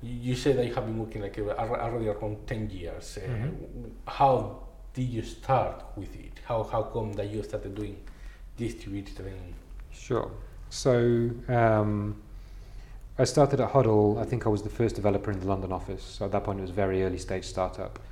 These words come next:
Speaker 2: Um, and for a while, Huddle was sort of the, uh, darling of the London tech scene, right?
Speaker 1: Mm-hmm.
Speaker 2: Um, so we were building very fast, and we had this prototype that we were building on top of, um, that the founders had managed to, you know, scrounge some money to build. Um, and this prototype was a dot net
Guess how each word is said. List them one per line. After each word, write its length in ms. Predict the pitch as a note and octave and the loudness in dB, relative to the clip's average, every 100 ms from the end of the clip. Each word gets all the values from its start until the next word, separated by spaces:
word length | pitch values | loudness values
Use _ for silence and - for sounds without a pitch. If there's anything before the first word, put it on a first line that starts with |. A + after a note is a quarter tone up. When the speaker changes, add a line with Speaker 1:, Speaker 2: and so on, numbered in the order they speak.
| - - - - | -16 -16 -12 -4
Speaker 2:
Um, 240 | F#2+ G2 | -4 -4
and 100 | F2+ | -4
for 100 | G2+ | 0
a 60 | G2+ | 6
while, 500 | C#3 C3+ B2 A2+ A2 | 8 8 6 4 4
Huddle 360 | A#2 G#2 G2+ | 4 4 2
was 160 | G2 F#2 | 2 0
sort 160 | G2 | -2
of 160 | F#2 F2 | -2 -2
the, 400 | F2+ F2+ F2 F#2 G2+ | -2 -2 -2 -4 -6
uh, 220 | F2 F2 F2 - - | -4 -4 -6 -10 -8
darling 340 | - G2+ G2 F#2+ | -2 0 0 -4
of 80 | F2 | -4
the 60 | |
London 480 | F#2 F#2 F2+ F2+ F2 | -2 -2 -2 -4 -4
tech 240 | E2+ E2 - | -6 -8 -8
scene, 280 | F#2 F2 E2+ | -8 -8 -8
right? 180 | G2+ G2+ - - | -8 -10 -10 -8
Speaker 1:
Mm-hmm. 300 | A#2 G2+ G2 | -6 -4 0
Speaker 2:
Um, 180 | F#2+ F2+ | 0 0
so 100 | F#2 | 0
we 60 | |
were 60 | G#2 | 4
building 260 | C3+ C3 | 6 6
very 160 | A2+ G2 | 6 2
fast, 460 | F#2+ C#3 C3+ - - | 4 2 2 -6 -8
and 220 | G#2 G2 | -6 -4
we 60 | G2 | -2
had 180 | G2+ G2+ | -2 -4
this 120 | G2 | -6
prototype 720 | - - B2 A2+ A#2+ G2+ G2 | -6 0 2 2 -2 -4 -4
that 100 | F2 | -6
we 80 | F2+ | -6
were 60 | |
building 320 | F#2 G#2 G2 F2+ | -2 -2 -2 -4
on 120 | F2+ | -4
top 240 | G#2+ F#2 | -4 -4
of, 200 | F2 F2 - - - - - | -6 -10 -12 -16 -16 -16 -12
um, 260 | G2+ F#2+ F2+ | -8 -6 -6
that 120 | F2+ | -6
the 60 | - | -4
founders 400 | - A2 G#2+ F#2+ | 2 2 2 -2
had 100 | G2 | -2
managed 340 | G2 F#2+ - - | -2 -2 -4 -2
to, 220 | F#2+ F#2 F2+ | -2 -4 -6
you 120 | G#2+ | -6
know, 60 | |
scrounge 580 | E2+ - - A2+ G#2+ G2+ | -6 -6 -2 0 0 0
some 100 | G#2 | -2
money 240 | G2+ G2 F#2 | 0 0 -2
to 80 | |
build. 340 | F2 F#2 F2+ - - - - - - - | -4 -6 -6 -10 -12 -14 -14 -14 -14 -6
Um, 300 | G2 F#2+ F#2+ | 0 0 0
and 60 | G#2 | -2
this 100 | G2+ | 4
prototype 440 | D3+ D3 B2 A#2 | 6 8 6 6
was 120 | G#2+ | 4
a 240 | A2 G#2 G#2 | 2 4 4
dot 240 | C3+ A#2 | 2 2
net 260 | G#2+ G#2+ | 2 0